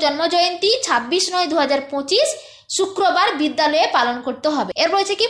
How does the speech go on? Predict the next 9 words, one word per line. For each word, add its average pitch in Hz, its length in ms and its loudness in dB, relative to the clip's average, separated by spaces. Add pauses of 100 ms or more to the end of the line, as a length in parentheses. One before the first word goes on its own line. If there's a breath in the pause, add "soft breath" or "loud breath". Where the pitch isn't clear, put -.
পূজা 302 240 0 (100)
বকাশ, 143 280 -6 (200)
পূজা 339 280 0
বকাশ 381 320 2
শুরু 311 200 -2
হয়ে 311 220 4
যাচ্ছে 320 280 0 (440 loud breath)
দুর্গাপূজা 320 480 0 (100)
থেকে 330 200 -2